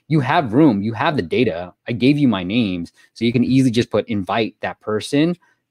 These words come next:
to this main screen, because that's where I think, yeah, can display caregivers here. So Bagash had the same thought. Bagash, that's my tip, man. Stop, stop getting on my stuff. <laughs> I like it.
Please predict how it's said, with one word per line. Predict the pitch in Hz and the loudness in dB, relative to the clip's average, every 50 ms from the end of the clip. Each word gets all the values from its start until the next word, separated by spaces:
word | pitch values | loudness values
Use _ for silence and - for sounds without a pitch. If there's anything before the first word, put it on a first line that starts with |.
| _ _ _ _ - | _ _ _ _ -8
to | - 135 123 117 107 104 104 90 - | -2 0 2 2 2 0 -2 -4 -2
this | 117 107 - - | -2 -2 -2 0
main | 110 107 104 98 | -2 -2 -2 -2
screen, | 95 - - - 107 104 95 92 | -4 -6 -6 -6 -4 -4 -4 -4
because | 87 101 - - 107 101 92 - - _ _ _ _ _ _ - | -6 -6 -4 -2 -2 -2 -2 -4 -8 _ _ _ _ _ _ -4
that's | 110 107 - - | -4 -4 -2 -2
where | 127 113 | 0 0
I | 104 101 | 0 0
think, | 98 - - 113 101 92 - _ _ - | -2 -4 -4 -6 -6 -6 -8 _ _ -6
yeah, | 104 110 98 87 - - _ | -2 -2 -2 -2 -4 -8 _
can | - 127 113 95 | -4 -2 -2 -2
display | 117 110 - - - 117 113 110 98 | -2 -4 -6 -4 -2 0 0 0 0
caregivers | - - 117 104 98 98 98 82 92 87 | 0 -2 -2 -2 -2 -2 -4 -4 -4 -6
here. | - - 87 78 - _ _ | -8 -10 -12 -12 -12 _ _
So | - 92 80 82 - _ _ _ _ _ _ _ - | -10 -10 -10 -10 -12 _ _ _ _ _ _ _ -6
Bagash | 101 104 101 95 98 90 95 95 - - - _ _ - | -6 -4 -4 -4 -4 -6 -6 -8 -10 -14 -20 _ _ -12
had | - 92 | -10 -10
the | 80 85 | -10 -10
same | - - 85 80 | -12 -12 -14 -12
thought. | - - - - - _ _ _ _ _ _ _ _ _ _ - | -12 -12 -12 -14 -16 _ _ _ _ _ _ _ _ _ _ -2
Bagash, | 196 226 220 294 262 - - | -2 0 2 2 2 2 2
that's | 240 190 - | 2 2 2
my | 165 165 180 220 240 247 | 2 2 4 4 4 4
tip, | - - 220 165 131 | 2 2 0 0 0
man. | 131 143 147 160 165 | 0 -2 -2 -2 -4
Stop, | 156 - 190 165 131 - _ _ - 180 - _ _ _ | -2 -2 -4 -4 -4 -10 _ _ -10 -10 -10 _ _ _
stop | - 214 185 - - | -6 -6 -6 -2 2
getting | 214 202 190 185 | 2 2 2 2
on | 185 185 | 0 0
my | 175 170 | 0 -2
stuff. | 160 - - - 180 151 107 - _ _ _ _ - - - - _ _ _ _ _ _ _ _ _ | -2 -2 -2 0 2 2 2 -2 _ _ _ _ -20 -20 -20 -20 _ _ _ _ _ _ _ _ _
<laughs> | - | -8
I | 151 - 170 147 131 - - 226 240 233 202 160 - 123 | -6 -4 -4 -6 -6 -6 -8 -6 -6 -6 -6 -4 0 0
like | 123 117 107 - 95 | 2 2 0 -2 -4
it. | 90 73 | -8 -8